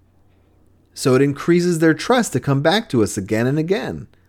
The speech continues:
And when you listen and you actively listen, whether you're in the, I don't care if you do it resentfully at first,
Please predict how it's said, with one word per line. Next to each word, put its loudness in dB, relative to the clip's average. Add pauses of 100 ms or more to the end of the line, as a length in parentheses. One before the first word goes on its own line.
(1200)
And 2
when 2
you -2
listen -2
and -2
you 0
actively 0
listen, 2
whether 4
you're 2
in 0
the, -2 (220)
I 2
don't 0
care 4
if -2
you 0
do 0
it -2
resentfully 0
at -6
first, -12